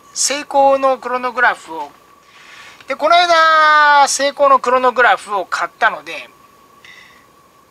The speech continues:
日本製はやめます。日本製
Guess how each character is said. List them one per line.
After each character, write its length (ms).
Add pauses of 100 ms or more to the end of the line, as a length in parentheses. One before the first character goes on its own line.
(680)
日 140
本 240
製 200
は 120
や 120
め 120
ま 120
す。 320 (1900)
日 100
本 240
製 240